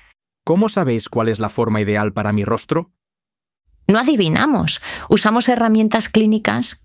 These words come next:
Speaker 2: compases digitales, reglas, softwares, fotografías en reposo y en movimiento.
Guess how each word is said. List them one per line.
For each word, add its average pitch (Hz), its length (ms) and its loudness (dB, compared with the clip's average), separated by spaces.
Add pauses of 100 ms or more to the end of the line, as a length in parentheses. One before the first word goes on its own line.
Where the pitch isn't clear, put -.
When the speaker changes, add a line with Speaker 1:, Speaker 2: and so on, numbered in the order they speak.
Speaker 2:
compases 180 480 0
digitales, 180 800 0
reglas, 190 440 2
softwares, 185 580 0
fotografías 190 680 0
en 208 100 4
reposo 190 440 0
y 196 100 2
en 185 80 4
movimiento. 180 840 2